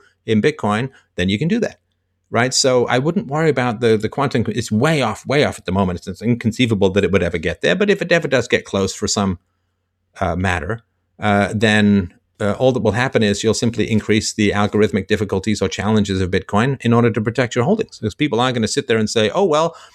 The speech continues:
I've got, uh, five million dollars in Bitcoin, but there's a fast new computer, so I guess I'll say goodbye to that." They'll simply raise the challenges so that the f-, new fast computer can't,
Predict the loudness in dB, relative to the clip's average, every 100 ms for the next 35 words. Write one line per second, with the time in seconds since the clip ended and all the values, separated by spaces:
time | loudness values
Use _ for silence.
0 | -20 _ -10 -2 0 0 -2 0 0 2
1 | 0 0 0 0 2 2 2 0 0 0
2 | 0 2 0 0 0 0 0 -2 -2 0
3 | 2 2 2 0 0 0 0 0 0 0
4 | -2 0 0 0 -2 -4 -4 -2 0 2
5 | 2 -2 -2 0 2 2 0 0 -2 0
6 | -2 2 2 2 -2 -4 -4 -2 -2 0
7 | -2 -4